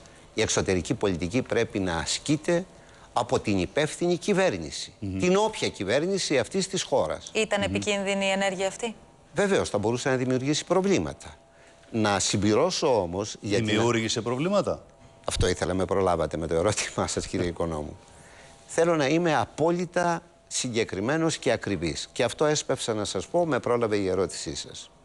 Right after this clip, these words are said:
Speaker 1: Δεν διαπιστώσαμε με πολύ συστηματικό, πολύ συστηματικό έλεγχο και έρευνα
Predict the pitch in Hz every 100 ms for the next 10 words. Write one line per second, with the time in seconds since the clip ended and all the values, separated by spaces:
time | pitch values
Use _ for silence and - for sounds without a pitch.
0 | _ - - - _ - - _ - -
1 | - - _ _ _ - - - - -
2 | - 110 202 214 165 170 - 82 - 73
3 | - - - - - _ _ _ _ -
4 | - 131 139 - 127 123 175 190 - 165
5 | - 139 131 113 - 98 104 - - _
6 | - _ _ _ 180 180 202 202 180 160
7 | 139 117 101 98 - 147 165 147 160 170
8 | 170 160 143 127 107 80 76 73